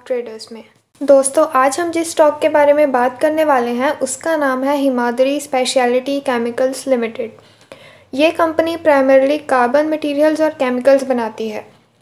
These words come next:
ये India की number one coal pitch manufacturer company है और इकलौती company है जो advanced carbon materials बनाती है जो batteries की manufacturing में यूज़ होते हैं।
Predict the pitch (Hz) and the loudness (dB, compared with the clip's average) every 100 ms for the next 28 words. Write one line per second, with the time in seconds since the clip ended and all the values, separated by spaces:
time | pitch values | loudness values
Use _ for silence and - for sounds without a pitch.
0 | _ 240 277 320 - 285 277 285 285 302 | _ -6 0 0 0 0 4 2 2 -2
1 | 277 240 247 269 247 254 285 330 - 262 | 0 0 4 2 4 0 0 -4 4 6
2 | 269 269 320 311 302 294 285 269 - 294 | 6 2 -4 0 0 2 0 0 -2 -2
3 | 285 254 240 254 262 285 320 359 285 - | 0 -2 0 0 2 0 -2 0 0 0
4 | 269 277 277 269 269 349 349 311 294 294 | -2 2 4 4 2 0 0 -2 -2 -2
5 | 302 294 311 285 262 254 254 269 277 - | 0 0 0 0 0 0 0 0 -2 0
6 | 269 247 247 269 269 269 262 269 294 285 | 2 2 2 4 4 0 -2 2 2 2
7 | 262 247 226 262 262 277 - - - - | -2 -2 -4 -2 0 -2 -6 -20 -20 -20
8 | _ 269 277 269 247 311 320 - 311 277 | _ 0 2 4 2 0 -2 -2 0 2
9 | 262 262 254 262 262 277 302 247 240 233 | 2 0 -2 -2 0 0 0 2 0 -2
10 | 226 220 220 214 | -6 -6 -10 -10